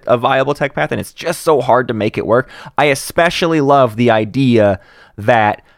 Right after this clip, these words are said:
two things are coming online at the same time with your, your hero and War Sons, and you, you can have a stopgap in there.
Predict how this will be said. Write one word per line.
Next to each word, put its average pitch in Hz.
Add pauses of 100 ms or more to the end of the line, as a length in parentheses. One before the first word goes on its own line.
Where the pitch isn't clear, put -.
(120)
two 175
things 151
are 123
coming 135
online 110
at 104
the -
same 107
time 90
with -
your, 92
your 101
hero 110
and 101
War 107
Sons, 95
and 98
you, 104
you 123
can 123
have 113
a 110
stopgap 98
in 92
there. 92